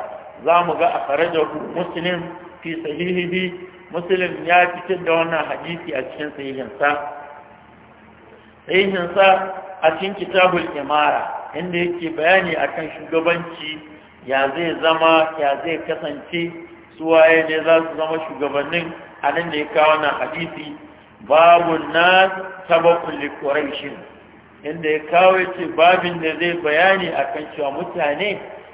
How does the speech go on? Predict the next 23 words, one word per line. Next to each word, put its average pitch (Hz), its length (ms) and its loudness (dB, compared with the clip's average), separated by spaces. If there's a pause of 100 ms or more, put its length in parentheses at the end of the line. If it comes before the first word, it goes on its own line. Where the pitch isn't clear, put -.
(100)
za 151 280 6
su 156 200 -4
zama 156 280 0
masu 143 440 -2
bin 156 260 -6
Quraishawa 151 840 2
ne 147 240 -4 (560)
akan 151 460 -6
shugabanci, 160 840 -2 (380)
"wal 131 260 -4
khilafatu 156 720 2
fi - 180 -8
Quraishin," 165 720 -4 (340)
kuma 160 280 -4
khila-, 185 460 -2 (140)
khilafa 185 640 4
za 165 160 4
ta 165 160 -4
zama 147 220 -6
cikin 139 260 -12
Quraishawa 135 640 -2
ne. 131 120 -6 (720)
Khilafa 170 480 4